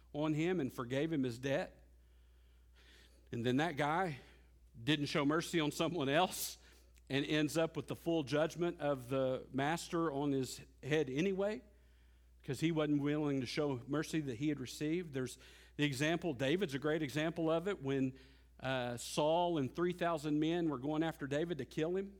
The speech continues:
And you know that story, and Saul, or David and his men are hiding in a cave. And the Bible says that Saul goes in to take, take care of his need, which literally means he was going to the bathroom.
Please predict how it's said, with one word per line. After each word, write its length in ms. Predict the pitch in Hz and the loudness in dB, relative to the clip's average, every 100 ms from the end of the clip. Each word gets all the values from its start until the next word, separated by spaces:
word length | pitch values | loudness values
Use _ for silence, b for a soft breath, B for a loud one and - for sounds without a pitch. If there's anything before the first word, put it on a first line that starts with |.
| - - - - - | -20 -20 -20 -20 -16
And 120 | 117 | -10
you 100 | 123 | -4
know 240 | 131 143 | 0 0
that 180 | 143 151 | 0 -2
story, 540 | 131 - 170 180 170 143 | -2 -4 0 2 2 0
and 140 | 113 | -2
Saul, 440 | - 147 151 156 | -2 0 0 0
or 100 | 139 | -2
David 380 | 127 151 165 165 | 0 0 0 0
and 140 | 139 120 | -4 0
his 220 | 170 160 | -2 0
men 160 | 175 | -2
are 80 | 156 | 0
hiding 320 | 120 156 165 | -2 -2 0
in 100 | 156 | 0
a 60 | 131 | -2
cave. 420 | - 160 175 185 - - b b b b b b b b b | -2 -2 0 -2 -6 -20 b b b b b b b b b
And 140 | 120 120 | -6 2
the 40 | |
Bible 240 | 139 165 | 2 2
says 280 | 160 170 151 | 0 0 0
that 140 | 143 131 | -2 -4
Saul 380 | - 160 175 | 0 2 2
goes 300 | 175 160 156 | 2 0 2
in 240 | 160 170 165 | 2 2 0
to 100 | 143 | -2
take, 240 | - 165 - - - - - | -2 -2 -4 -20 -20 -20 -2
take 180 | 185 185 | -2 0
care 180 | 185 | 0
of 80 | 170 | 0
his 220 | 151 135 | 0 -2
need, 300 | 143 170 185 | 2 4 4
which 340 | 139 139 - - - | 0 -6 -6 -12 -2
literally 580 | 139 151 175 180 170 | 0 2 2 2 2
means 320 | 165 170 175 170 B B | 2 4 2 0 B B
he 100 | - | 0
was 180 | 170 143 | 2 2
going 280 | 123 151 156 | 0 2 2
to 80 | 156 | 0
the 100 | 135 | -6
bathroom. 720 | 113 117 127 - 185 185 196 | -8 -6 -6 -4 -2 0 0